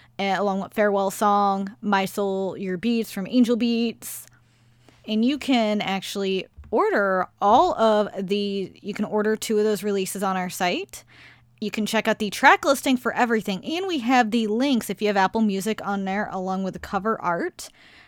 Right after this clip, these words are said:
and a special preview video of these releases. And next up is Mide Toyama. Pop,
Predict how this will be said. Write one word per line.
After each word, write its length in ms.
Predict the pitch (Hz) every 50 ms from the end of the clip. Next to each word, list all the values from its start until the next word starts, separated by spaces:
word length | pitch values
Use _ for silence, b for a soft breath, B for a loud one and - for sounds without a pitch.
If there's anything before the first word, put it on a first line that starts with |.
| b b b _ _
and 520 | - 214 202 196 190 190 196 208 214 214 - _ -
a 240 | 214 202 196 190 - -
special 1000 | - - - - - - - 277 381 370 - - - 208 185 180 185 190 - - _ _ _ _ b b b b b b b -
preview 420 | - - 285 302 269 302 277 247
video 400 | 190 196 208 190 180 175 175 170
of 220 | 170 - 175 170 170
these 200 | 175 175 - 196
releases. 760 | 220 214 202 165 165 - - - 151 151 - - - - - - - -
And 480 | 240 233 226 220 208 214 214 214 208 - _ _ -
next 520 | 233 233 240 254 370 440 427 - - -
up 220 | 185 185 185 - -
is 440 | - 208 202 190 180 185 190 185 - -
Mide 400 | 220 208 208 214 214 214 208 196
Toyama. 720 | - - - 339 359 294 202 - - 240 - 196 262 370 403 B B B B B B B B B -
Pop, 220 | - 226 202 -